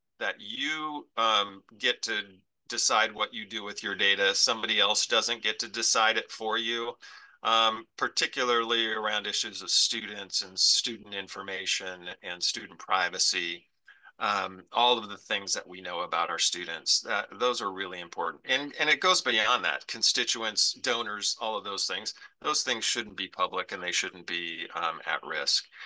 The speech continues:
And so I think, um, the, uh, the, the, we talked about speed, the speed that you now have, uh,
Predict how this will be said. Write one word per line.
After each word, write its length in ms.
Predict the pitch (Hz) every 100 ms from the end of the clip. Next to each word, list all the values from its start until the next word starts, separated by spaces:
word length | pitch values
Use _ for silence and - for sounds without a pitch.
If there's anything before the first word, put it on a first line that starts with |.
| - - -
And 140 | 123
so 280 | - 143 127
I 100 | 117
think, 460 | 117 - 170 - -
um, 380 | 131 117 110 101 - - - _ -
the, 440 | 110 131 123 113 104 _ _ _ _ _ _ _ 147
uh, 160 | 135 - 131 123
the, 320 | 123 110 107 - _
the, 280 | 117 104 98 - _ - 123
we 120 | 120
talked 280 | - 131 120
about 240 | 120 -
speed, 720 | - - - 196 120 101 95 - 110
the 120 | 107
speed 640 | - - - 185 185 170
that 180 | 127 123
you 200 | 120 123
now 420 | 120 123 127 123
have, 640 | 117 127 120 104 98 95 95 - 110 110 _ _ -
uh, 200 | 120 107